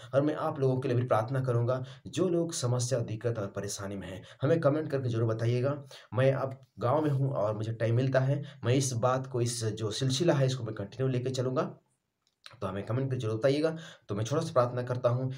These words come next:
परमेश्वर, आपको धन्यवाद करते हैं इन वचनों को जो इस घड़ी हम लोगों ने पढ़ा, सीखा। परमेश्वर, हमारी कमी घटी को आप जानते हैं, आपको धन्यवाद करते हैं।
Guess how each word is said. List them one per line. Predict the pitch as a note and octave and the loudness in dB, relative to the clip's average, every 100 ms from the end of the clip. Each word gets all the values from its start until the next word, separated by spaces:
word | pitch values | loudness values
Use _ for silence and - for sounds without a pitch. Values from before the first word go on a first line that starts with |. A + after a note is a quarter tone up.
| - - | -12 0
परमेश्वर, | C#3+ E3 E3 | 2 2 2
आपको | B2 A2+ | 2 0
धन्यवाद | G2 G#2 G#2 A2+ | -4 -2 -2 0
करते | A#2 A#2 B2+ | 0 0 -2
हैं | C3 | 0
इन | C#3 | 2
वचनों | C3+ C3+ E3 | 2 2 0
को | D#3+ | 0
जो | B2+ | 0
इस | B2+ A#2+ | 0 0
घड़ी | A2+ A2 | -2 -2
हम | G2+ | -2
लोगों | G2+ G2+ A2 | -6 -4 -6
ने | |
पढ़ा, | G#2 B2+ C#3 | -4 0 0
सीखा। | C3+ A#2+ - C3+ C3+ - C#3 | -2 -6 -2 -2 -2 2 4
परमेश्वर, | E3 E3 D#3 | 4 4 2
हमारी | C3 A2+ A2+ | 2 2 2
कमी | B2 D3 | 0 0
घटी | C3+ C3+ | 0 -2
को | C3 | 2
आप | A#2+ A2+ | 0 2
जानते | A#2+ C3 C#3 | 0 2 2
हैं, | C3+ C3 | 4 2
आपको | G#2+ - | 0 -4
धन्यवाद | A2 A2 A2 A#2+ | -6 -2 0 0
करते | C3 B2 B2+ | -2 -2 -2
हैं। | B2+ | -2